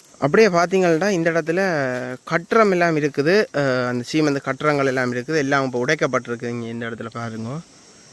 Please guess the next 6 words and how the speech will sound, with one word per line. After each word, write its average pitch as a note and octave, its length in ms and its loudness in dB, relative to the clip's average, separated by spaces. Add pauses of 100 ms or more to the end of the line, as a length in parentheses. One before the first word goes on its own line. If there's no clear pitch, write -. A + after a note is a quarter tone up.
எல்லாம் D#3+ 280 2
இப்போ D#3 180 -2
உடைக்கப்பட்டிருக்குது. C#3+ 760 -4 (920)
அஹ், B2+ 380 2
பாரதி B3+ 280 4
அண்ணே D3+ 200 0